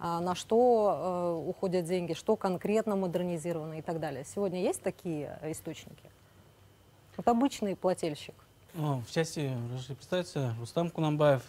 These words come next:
Speaker 2: с-, с Министерства национальной экономики. А, как коллега сказал, озвучил, да, инвестиционная программа на сегодняшний день имеются. Просто здесь в данный момент необходимо определить, а, что на сегодняшний день в целом в сфере теплоснабжения оказывает порядка триста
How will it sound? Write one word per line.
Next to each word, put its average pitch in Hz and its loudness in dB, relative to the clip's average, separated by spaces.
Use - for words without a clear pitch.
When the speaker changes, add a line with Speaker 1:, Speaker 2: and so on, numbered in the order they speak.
Speaker 2:
с-, - -14
с 117 -12
Министерства 135 0
национальной 127 2
экономики. 160 2
А, 120 2
как - -4
коллега 135 4
сказал, 127 4
озвучил, 131 0
да, 127 6
инвестиционная 123 0
программа 123 2
на 117 0
сегодняшний 117 -4
день 117 -4
имеются. 143 2
Просто 127 -2
здесь 131 0
в 135 -4
данный 135 4
момент 131 2
необходимо 123 2
определить, 127 0
а, 113 2
что 110 4
на 123 0
сегодняшний 139 0
день 202 4
в 127 -12
целом 147 6
в - -8
сфере 147 2
теплоснабжения 135 0
оказывает 147 0
порядка 131 0
триста 131 -2